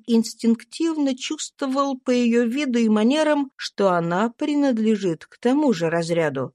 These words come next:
но он не мог понять, каким образом она дошла до такого унизительного состояния.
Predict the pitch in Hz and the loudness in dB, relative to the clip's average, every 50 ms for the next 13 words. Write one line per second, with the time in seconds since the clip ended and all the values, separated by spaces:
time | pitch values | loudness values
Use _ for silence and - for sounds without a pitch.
0 | _ _ 214 220 254 277 302 302 285 294 294 285 302 320 311 - - - 277 277 | _ _ 2 4 4 4 4 2 2 2 2 2 2 0 -2 -4 -4 -4 0 0
1 | 262 220 165 - - - - 208 226 226 - 302 339 320 320 330 330 320 254 233 | 0 0 0 -2 -4 -2 0 0 0 0 0 -2 -2 0 2 2 2 2 2 2
2 | 208 180 170 175 170 160 160 - - - 202 208 220 214 185 180 180 180 - - | 0 0 0 -2 -2 -2 -4 -4 -2 0 2 4 4 2 2 0 -2 -2 -2 0
3 | 233 233 226 214 185 185 175 190 185 - 240 233 214 208 208 208 214 214 208 247 | 0 2 2 0 -2 -4 -4 -6 -2 0 2 2 2 2 2 2 2 2 2 0
4 | 254 254 214 202 196 202 196 208 214 208 - 233 233 - - 262 262 262 240 208 | 0 0 -2 -2 -2 0 0 0 -2 -2 -4 -6 -6 -4 -2 -2 0 0 0 0
5 | 160 139 131 117 135 139 143 | 0 -2 -4 -6 -8 -12 -16